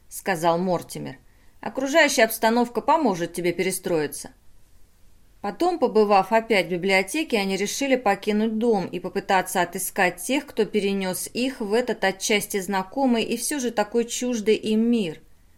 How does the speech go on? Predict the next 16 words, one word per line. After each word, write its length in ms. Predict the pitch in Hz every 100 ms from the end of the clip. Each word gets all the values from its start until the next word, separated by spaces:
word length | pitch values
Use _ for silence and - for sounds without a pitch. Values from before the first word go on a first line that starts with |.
| _ - - - _ - -
"Наверное, 640 | - 160 160 214 208 196 185
нас 240 | 185 180
доставили 520 | 160 185 - 226 214
сюда 300 | 185 - 190
с 80 | 208
какой-то 380 | - 185 202 196
определённой 580 | 190 208 233 269 208 180
целью", — 480 | - 269 202 156 147 - -
сказал 440 | - - 208 175 170
Ведреш. 480 | 214 180 151 - - - - - - - - _
"Но, 320 | 202 226 320
видно, 400 | 262 277 254 226
потом 400 | 220 185 233 226
про 160 | 214 190
нас 220 | 190 175
забыли, 560 | 190 180 175 160 151